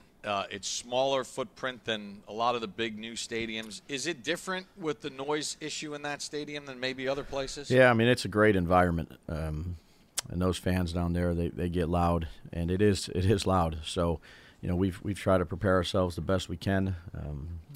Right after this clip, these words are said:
Speaker 2: you know, we're gonna have to do a good job with our communication, particularly when we're on offense, but also on, on the defensive side and in the kicking game. Um, you know, we're gonna have to play well and,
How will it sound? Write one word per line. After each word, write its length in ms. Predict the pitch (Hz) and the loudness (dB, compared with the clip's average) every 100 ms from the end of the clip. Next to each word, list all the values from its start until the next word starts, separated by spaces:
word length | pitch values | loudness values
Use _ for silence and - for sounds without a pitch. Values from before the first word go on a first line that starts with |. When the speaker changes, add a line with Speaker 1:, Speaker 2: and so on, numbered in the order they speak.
| - | -4
Speaker 2:
you 80 | |
know, 80 | 87 | -4
we're 140 | 85 85 | -2 0
gonna 140 | 90 | 0
have 120 | 87 | -2
to 60 | 87 | -2
do 140 | 90 | -2
a 40 | 87 | -2
good 160 | 92 | -2
job 240 | 85 92 85 | 0 0 0
with 120 | 87 | 0
our 100 | 92 | 0
communication, 840 | - 92 90 82 92 87 92 87 - - - | 0 -2 -2 2 0 2 -2 -4 -6 -20 -20
particularly 480 | - 92 101 92 92 | -12 -4 -4 0 0
when 140 | 90 90 | 0 0
we're 160 | 87 | 0
on 160 | 90 98 | 4 2
offense, 320 | 98 107 110 | 2 -4 -6
but 160 | - 85 | -2 0
also 400 | 90 - 92 90 | 0 0 -2 -2
on, 220 | 87 - | -4 -6
on 120 | 90 | -6
the 80 | 87 | -4
defensive 480 | 87 92 87 85 85 | -2 -2 -4 -4 -6
side 320 | - 87 90 | 0 2 2
and 160 | 85 80 | 0 -4
in 120 | 71 | -4
the 80 | 80 | -8
kicking 300 | - 98 87 | -4 -2 -2
game. 300 | 85 82 80 - - - - | -2 -2 -6 -10 -20 -20 -10
Um, 360 | 87 82 76 85 107 - | -6 -6 -8 -10 -12 -10
you 80 | - | -4
know, 80 | 87 | -2
we're 140 | 82 | 0
gonna 100 | 90 | 0
have 80 | 85 | 0
to 80 | 87 | -4
play 220 | - 92 | 0 2
well 360 | 87 92 87 80 - - - _ | 4 2 2 0 -8 -20 -20 _
and, 420 | - 85 82 82 | -6 -4 -4 -6